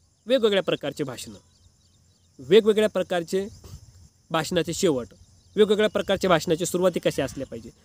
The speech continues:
हे सगळं डिटेल्स या पुस्तकामध्ये मी दिलेलं आहे. आणि वक्तृत्वाची साधना तुम्ही घर बसल्या करून अतिशय महत्त्वाचं असलेलं जीवनामध्ये, अ, अतिशय मौल्यवान असलेलं, मौल्यवान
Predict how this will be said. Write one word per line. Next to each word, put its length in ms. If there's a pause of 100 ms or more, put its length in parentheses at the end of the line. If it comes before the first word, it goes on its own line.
(140)
हे 60
सगळं 380
डिटेल्स 460 (320)
या 120
पुस्तकामध्ये 640
मी 120
दिलेलं 320
आहे. 180 (260)
आणि 120
वक्तृत्वाची 580
साधना 400
तुम्ही 260
घर 220 (120)
बसल्या 320
करून 340 (420)
अतिशय 500
महत्त्वाचं 640
असलेलं 300
जीवनामध्ये, 680 (360)
अ, 60 (560)
अतिशय 360
मौल्यवान 600
असलेलं, 460 (840)
मौल्यवान 520